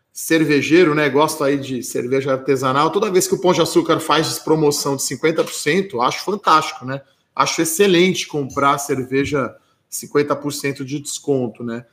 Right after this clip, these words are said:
E aí não é a mesma coisa quando a gente tá vendo ação, né? Você vê a ação caindo, você acha ruim. Poxa, mas se você tá sempre investindo em ação,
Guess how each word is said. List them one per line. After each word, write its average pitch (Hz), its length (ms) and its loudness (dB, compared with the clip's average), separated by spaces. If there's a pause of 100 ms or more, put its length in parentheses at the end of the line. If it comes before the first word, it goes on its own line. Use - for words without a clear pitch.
(400)
E 190 140 4
aí 196 260 4
não 220 160 6
é 208 60 6
a 208 40 4
mesma 208 300 6
coisa 190 300 6
quando 190 160 2
a 185 60 4
gente 180 220 0
tá 180 140 0
vendo 175 240 0
ação, 147 480 0
né? 127 200 -8 (280)
Você - 180 -6
vê 139 140 0
a 156 120 2
ação 160 360 -2
caindo, 185 480 0
você - 160 -2
acha 196 240 -2
ruim. 185 300 -2
Poxa, 151 340 -2
mas 131 160 -6
se - 120 -10
você - 120 -8
tá 160 140 -2
sempre 165 320 -6
investindo 156 560 0
em 160 80 0
ação, 175 520 0